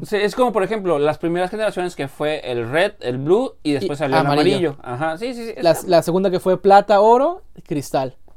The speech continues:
Speaker 1: De
Speaker 2: Tercera que fue de, eh, Rubí, Zafiro, Esmeralda.
Speaker 1: De hecho, el tercero de la segunda generación tuvo mucho éxito en la zona norte de Tijuana.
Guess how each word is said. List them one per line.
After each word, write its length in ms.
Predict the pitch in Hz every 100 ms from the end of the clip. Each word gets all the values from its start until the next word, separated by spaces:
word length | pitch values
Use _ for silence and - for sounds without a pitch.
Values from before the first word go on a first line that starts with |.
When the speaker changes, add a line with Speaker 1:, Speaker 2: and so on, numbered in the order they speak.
| - -
Speaker 1:
De 180 | 139 135
Speaker 2:
Tercera 460 | 165 165 190 185
que 100 | 180
fue 240 | 165 175 165
de, 140 | 160
eh, 100 | 165
Rubí, 560 | 151 156 180 220 233 220
Zafiro, 540 | - 160 240 277 330 - - -
Esmeralda. 540 | - 139 147 143 139 120
Speaker 1:
De 120 | 143
hecho, 300 | 143 180 165
el 200 | 135 139
tercero 480 | 143 127 160 165 196
de 100 | 185
la 60 | 156
segunda 300 | 147 156 180
generación 480 | 185 160 147 165 170
tuvo 300 | - 165 165
mucho 280 | 165 156
éxito 480 | 165 160 175 - 170
en 100 | 160
la 100 | 143
zona 240 | - 156 151
norte 320 | 151 147 156
de 160 | 143 135
Tijuana. 360 | 131 180 285